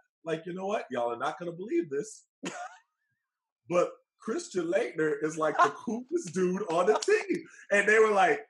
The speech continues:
Speaker 1: "Christian Laettner?"
Speaker 2: Yeah. <laughs>
Speaker 1: "Dude, Christian Laettner?" <laughs>
Speaker 2: Yeah.
Speaker 1: I was like, "I'm telling you, he was, like, the coolest dude." And he really
Speaker 2: Yeah.
Speaker 1: was. Like, he is. Like, he, it, it just, everything that I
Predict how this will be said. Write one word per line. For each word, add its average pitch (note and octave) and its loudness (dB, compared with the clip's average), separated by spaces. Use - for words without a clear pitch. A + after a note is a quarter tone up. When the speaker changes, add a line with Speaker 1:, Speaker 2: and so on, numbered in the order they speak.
Speaker 1:
"Christian G3 4
Laettner?" B2+ 0
Speaker 2:
Yeah. C#4 4
<laughs> - 0
Speaker 1:
"Dude, C#4+ 2
Christian F4+ 6
Laettner?" G4 6
<laughs> C#4+ 4
Speaker 2:
Yeah. G3 6
Speaker 1:
I A3+ 8
was A3+ 6
like, A3+ 6
"I'm F#3+ 4
telling D4+ 2
you, D#3 -2
he G3+ -2
was, A3+ -6
like, G3 2
the F#3 -2
coolest C#4 -2
dude." A#3+ -4
And C#3+ 2
he E3 2
really F#3 6
Speaker 2:
Yeah. G#3+ 2
Speaker 1:
was. A3+ 0
Like, C3 -6
he E3 -2
is. F3 2
Like, B2+ -4
he, D3 -6
it, D#3 2
it E3 -2
just, F3+ 0
everything G#3+ 0
that G3 0
I D#3 0